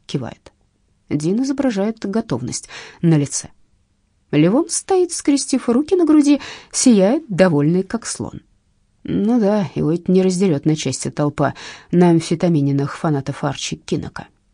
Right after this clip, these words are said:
думает Дин. «А, можете объявлять», говорит Джаспер Оскару Мортону. «Э, единственное выступление эксклюзивно в Two Eyes. Э, итак, поприветствуем». Дин запоздало соображает, что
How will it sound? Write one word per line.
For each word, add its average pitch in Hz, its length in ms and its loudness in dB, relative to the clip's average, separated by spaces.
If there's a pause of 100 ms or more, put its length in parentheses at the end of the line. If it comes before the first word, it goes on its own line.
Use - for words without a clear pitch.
(100)
думает 139 400 -2
Дин. - 200 -8 (480)
«А, 156 160 -4
можете 147 460 0
объявлять», 180 460 -4 (360)
говорит 151 360 0
Джаспер 156 560 -4
Оскару 156 400 -6
Мортону. - 500 -8 (400)
«Э, 214 240 4
единственное 233 600 6
выступление 190 680 6 (120)
эксклюзивно 214 720 6
в - 100 -4
Two 254 260 4
Eyes. - 440 -2
Э, 202 280 6
итак, 214 600 2
поприветствуем». - 760 0 (800)
Дин - 360 -10
запоздало 151 600 -10
соображает, 151 720 -8
что - 380 -4